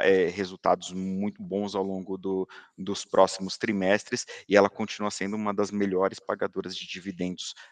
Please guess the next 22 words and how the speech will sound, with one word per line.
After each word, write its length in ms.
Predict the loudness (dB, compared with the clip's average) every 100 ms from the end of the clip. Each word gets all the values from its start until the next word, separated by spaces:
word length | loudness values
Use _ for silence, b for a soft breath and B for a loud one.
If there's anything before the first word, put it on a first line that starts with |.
| 4
da 120 | 6
Bolsa 420 | 6 4 0 0
aqui 180 | -2 -2
no 80 | -4
Brasil, 420 | 0 0 0 -14 _ _ _ _ _ -20 -20 -12
tá? 220 | -12 -12 B B B B B -4
Eh, 440 | -2 0 -2 -4 _ _ _ 8
partindo 460 | 8 8 -4 -4
pra 160 | -4 0
uma 160 | 2
próxima 480 | 2 4 4 4 -2
pergunta 680 | 2 2 2 0 -4 -2 -2
aqui, 560 | -2 _ -4 -2 -2 -6 _ _
eh, 540 | -4 -2 0 -2 -4 -4
eu 100 | -4
acho 140 | -6
que 60 | -8
tem 120 | -6
uma 160 | -4
outra 320 | 0 -2 -2 -6
do 220 | -6 -8
Júlio. 640 | -6 -2 2 2 0 -4